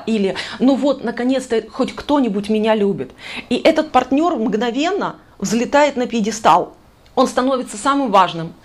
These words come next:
он становится самым значимым, потому что с ним вы переживаете те эмоции, которых раньше вы не переживали.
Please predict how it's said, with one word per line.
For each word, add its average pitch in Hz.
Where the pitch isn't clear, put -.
он 247
становится 240
самым 254
значимым, 180
потому 220
что 214
с 208
ним 240
вы 208
переживаете 208
те 226
эмоции, 262
которых 202
раньше 233
вы 190
не 190
переживали. 180